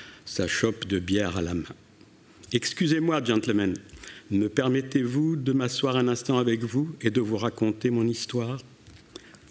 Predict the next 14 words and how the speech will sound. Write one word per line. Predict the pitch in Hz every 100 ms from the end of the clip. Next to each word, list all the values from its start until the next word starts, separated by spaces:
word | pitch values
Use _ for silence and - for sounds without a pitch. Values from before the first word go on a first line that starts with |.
| -
Nous | 95
acquiesçâmes | 113 - 87 - 85 95 98
en | - 90
silence. | - - 87 90 120 - - - - -
Il | 127 107
s'assit, | - 107 - - 95 107 - - -
but | 104 135 156
une | 113 107
gorgée | 113 101 104
de | 90
bière | 87 98 98 101 120 120 -
et | 120
dit : | 95 82 - - - - - - - - - 104
Deux. | 131 -